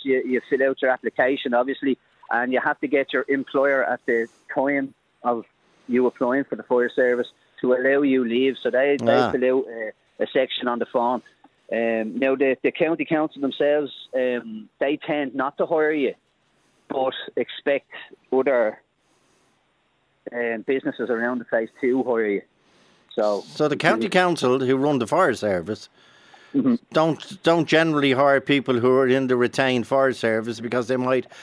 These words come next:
Speaker 2: have to go off and answer a fire call.
Speaker 1: That's correct, Joe, yeah.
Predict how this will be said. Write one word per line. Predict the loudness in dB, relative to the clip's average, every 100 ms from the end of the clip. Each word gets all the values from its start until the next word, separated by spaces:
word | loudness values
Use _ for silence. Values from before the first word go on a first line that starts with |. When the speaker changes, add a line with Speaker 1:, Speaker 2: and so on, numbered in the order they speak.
| -6 -4
Speaker 2:
have | -4
to | -2
go | 2
off | 4 4 2
and | 0
answer | 0 0 -2
a |
fire | 0 0 0
call. | 0 0 0 -4 _ _ -4 0
Speaker 1:
That's | 0 0
correct, | -2 -2 0
Joe, | 0 2
yeah. | 0